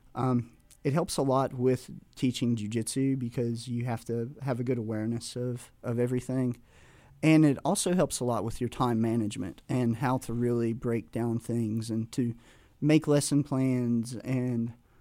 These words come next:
under-, understand what's going on and to, once again, you know, convey the knowledge that those students need and to help them grow and to help them develop, you know.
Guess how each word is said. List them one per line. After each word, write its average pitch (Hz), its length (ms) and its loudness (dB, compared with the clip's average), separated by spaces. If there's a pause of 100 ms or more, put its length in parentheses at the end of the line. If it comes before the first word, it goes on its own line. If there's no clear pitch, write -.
(420)
under-, 127 560 2 (360)
understand 127 720 2
what's 120 300 -6
going 117 280 -2
on 117 380 -2 (440)
and 135 280 4
to, 147 320 2
once 151 240 2
again, 135 320 2
you 123 100 2
know, 113 300 0
convey 127 380 2
the 127 120 -2
knowledge 120 500 -2
that 117 120 -12
those 117 160 -6
students 107 460 -6
need 117 440 0 (440)
and 131 120 2
to 123 140 0
help 127 220 0
them 120 200 0
grow 117 380 0
and 113 140 -4
to 113 120 -4
help 117 200 -4
them 117 180 0
develop, 110 560 -8 (720)
you 113 140 -4
know. 107 180 -4